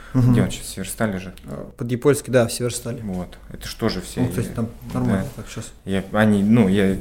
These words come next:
Speaker 2: они там первые тренировки приходили, там я, на моих глазах
Speaker 1: Мгм.
Speaker 2: это было. Вот. И в городе, как ты правильно заметил, особо-то заняться нечем.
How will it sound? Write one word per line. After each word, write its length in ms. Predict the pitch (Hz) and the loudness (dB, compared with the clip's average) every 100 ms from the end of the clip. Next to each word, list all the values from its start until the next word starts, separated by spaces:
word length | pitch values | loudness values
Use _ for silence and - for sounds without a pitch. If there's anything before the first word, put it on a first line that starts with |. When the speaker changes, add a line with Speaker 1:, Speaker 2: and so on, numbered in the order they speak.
| - | -2
Speaker 2:
они 280 | 85 101 92 | 2 2 2
там 140 | 87 | 0
первые 340 | - 120 104 92 | 4 4 6 4
тренировки 500 | 107 110 107 - - | 8 8 8 4 -2
приходили, 680 | - - 95 95 131 104 - - - | -6 -4 -2 2 4 2 0 -6 -8
там 200 | 87 85 | -8 -6
я, 140 | 87 - 95 | -4 -2 0
на 140 | 95 | 2
моих 240 | 98 92 | 4 2
глазах 380 | 90 95 92 87 | 2 -2 -2 2
Speaker 1:
Мгм. 200 | 139 139 | 6 6
Speaker 2:
это 80 | 123 | 4
было. 260 | 90 87 82 - - - - - - - | 0 -8 -10 -14 -16 -16 -16 -16 -18 -14
Вот. 340 | 92 87 85 - - - - - - - - - - - - - - - - - | -8 -8 -8 -12 -16 -18 -18 -18 -18 -18 -18 -20 -12 -12 -12 -18 -18 -18 -18 -10
И 240 | 95 98 | -4 -2
в 120 | 92 | -4
городе, 340 | 92 104 98 98 | -2 -2 0 -2
как 200 | - 92 | -6 -8
ты 100 | - | -8
правильно 340 | - 98 90 | 0 2 2
заметил, 460 | 87 98 98 - 87 | 0 2 2 0 -6
особо-то 480 | 90 101 90 - 87 | -4 -4 -6 -8 -6
заняться 460 | 98 95 92 - | 0 0 0 -2
нечем. 320 | 92 113 104 | -2 -2 -4